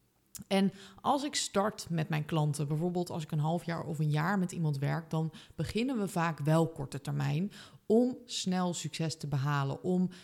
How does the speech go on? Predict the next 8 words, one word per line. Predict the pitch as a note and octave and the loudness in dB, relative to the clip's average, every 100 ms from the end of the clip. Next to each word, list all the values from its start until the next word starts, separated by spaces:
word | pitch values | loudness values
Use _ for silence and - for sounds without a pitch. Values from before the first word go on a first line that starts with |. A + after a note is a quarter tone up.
| - | -6
meteen | E3 F3 F3 A#3 A#3+ D4 C4 | 0 2 2 2 2 2 0
even | G#3 A#3+ G#3+ | 2 2 2
die | F#3 - | -2 -2
quick | - A3+ F#3+ | 0 0 2
wins | C#3 D#3 G#3+ A#3+ | 4 4 4 2
mee | G#3+ A3 A3+ | 0 0 0
te | G#3+ | 0
nemen, | G3 G#3 A#3+ D#4 | 0 0 -2 -6